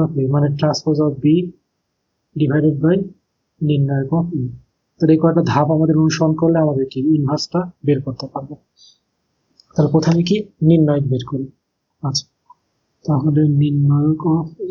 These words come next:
A, তাহলে এই ম্যাট্রিক্সটা নির্ণায়ক বের করি। তাহলে দেখো, তাহলে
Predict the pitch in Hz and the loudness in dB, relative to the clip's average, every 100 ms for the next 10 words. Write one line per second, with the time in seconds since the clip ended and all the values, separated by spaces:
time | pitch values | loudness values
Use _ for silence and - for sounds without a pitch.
0 | 131 117 - _ _ _ _ _ _ _ | -2 -2 -6 _ _ _ _ _ _ _
1 | _ _ _ - 160 156 156 165 170 170 | _ _ _ 0 4 4 2 0 -2 2
2 | 165 160 156 156 151 156 143 156 175 - | 2 4 4 4 2 2 0 0 -2 -10
3 | _ - _ _ - 147 135 143 - 120 | _ -20 _ _ -6 -2 2 0 -2 -6
4 | 120 _ _ - - - - - _ _ | -8 _ _ -20 -20 -12 -12 -12 _ _
5 | _ _ _ _ _ _ _ _ _ _ | _ _ _ _ _ _ _ _ _ _
6 | _ _ - 160 | _ _ 0 2